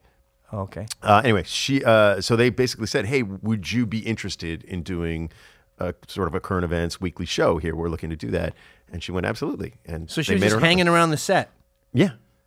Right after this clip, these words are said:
Speaker 2: Well, not the set in the offices, but yes.
Speaker 1: Jesus
Speaker 2: They
Speaker 1: H
Speaker 2: want, they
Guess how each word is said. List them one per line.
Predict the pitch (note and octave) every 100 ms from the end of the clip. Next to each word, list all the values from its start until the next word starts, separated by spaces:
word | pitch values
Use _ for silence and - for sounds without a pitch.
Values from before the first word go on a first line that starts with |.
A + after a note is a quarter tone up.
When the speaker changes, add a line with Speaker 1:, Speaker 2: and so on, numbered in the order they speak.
| _ _
Speaker 2:
Well, | B2 D#2+ D2
not | C#2+
the |
set | - D2+ E2+
in |
the | D#2+
offices, | D#2 - - - -
but | D2+
yes. | D#2+ - - - _ _ _
Speaker 1:
Jesus | - C#3+ F#3+ - F2
Speaker 2:
They | C3
Speaker 1:
H | D#3+
Speaker 2:
want, | D3+ D3
they | G2+